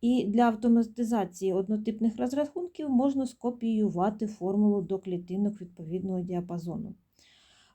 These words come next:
Е, ви пам'ятаєте, ми користувались на минулому уроці маркером автозаповнення, копіювали однакові слова, копіювали однакові цифри. Тут також ми можемо скопіювати.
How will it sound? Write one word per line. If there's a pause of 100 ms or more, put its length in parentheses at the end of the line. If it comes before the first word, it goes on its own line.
Е,
ви
пам'ятаєте,
ми
користувались
на
минулому
уроці
маркером
автозаповнення, (100)
копіювали
однакові
слова, (360)
копіювали
однакові
цифри. (760)
Тут
також
ми
можемо (840)
скопіювати.